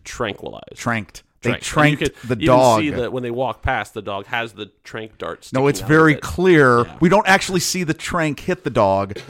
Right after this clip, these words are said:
Speaker 2: I don't think we want to invest any, any C G I special effects. Plus,
Speaker 1: No.
Speaker 2: why do we want to see that?
Speaker 1: Right.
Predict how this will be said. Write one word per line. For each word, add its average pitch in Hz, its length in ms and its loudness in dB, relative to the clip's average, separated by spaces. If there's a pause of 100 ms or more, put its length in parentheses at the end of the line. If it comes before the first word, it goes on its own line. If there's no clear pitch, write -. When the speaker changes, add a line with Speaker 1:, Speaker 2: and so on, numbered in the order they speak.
(180)
Speaker 2:
I 135 40 -2
don't 147 120 2
think 143 120 -4
we 135 80 0
want 127 200 0
to 127 60 2
invest 117 380 -2
any, 107 400 -6
any 101 240 -6 (320)
C - 220 -8
G 107 180 -4
I 101 140 0
special 101 320 -8
effects. 101 220 -8
Plus, 92 180 -10
Speaker 1:
No. - 60 -14
Speaker 2:
why 107 100 -4
do 104 80 -6
we 98 80 -10
want 92 140 -10
to - 80 -12
see 131 120 -12
that? 82 240 -12
Speaker 1:
Right. 85 200 -14